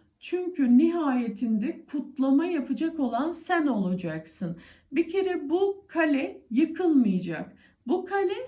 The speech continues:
sadece bir hasar almış alacak. Tamam mı? Ve burada kurdalelik mevzu senin önünde.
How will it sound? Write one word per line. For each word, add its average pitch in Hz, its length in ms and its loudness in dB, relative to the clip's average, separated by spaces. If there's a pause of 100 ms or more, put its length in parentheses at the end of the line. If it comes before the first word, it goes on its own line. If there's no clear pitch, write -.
(100)
sadece 330 580 0
bir 392 180 -2
hasar 254 760 -4 (380)
almış 294 760 -2 (220)
alacak. 214 760 -2 (240)
Tamam 339 500 0
mı? 180 200 -2 (480)
Ve 220 240 -4
burada 339 520 -2 (220)
kurdalelik 277 880 0
mevzu 262 520 2
senin 269 440 6
önünde. 185 580 0